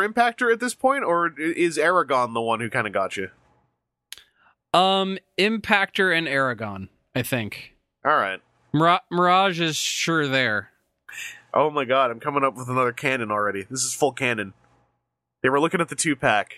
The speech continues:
Speaker 1: Everyone was real happy about it. Mirage was just so friggin' happy. And no one had the heart to tell him, like,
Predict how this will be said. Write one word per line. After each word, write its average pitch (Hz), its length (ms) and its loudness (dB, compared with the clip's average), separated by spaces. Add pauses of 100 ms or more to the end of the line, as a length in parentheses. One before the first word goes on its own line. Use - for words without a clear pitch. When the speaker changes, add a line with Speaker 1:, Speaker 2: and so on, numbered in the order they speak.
(220)
Speaker 1:
Everyone 160 320 2
was 139 120 -4
real 143 140 2
happy 131 260 0
about 107 240 0
it. 98 220 -6
Mirage 123 500 0
was 113 100 -10
just - 280 -4
so 131 260 -2
friggin' 117 340 -4
happy. 107 440 -2 (420)
And 131 180 0
no 131 120 2
one 151 100 0
had 156 120 0
the 147 60 0
heart 143 200 0
to - 60 -16
tell 139 240 0
him, 123 100 -6
like, 120 380 -4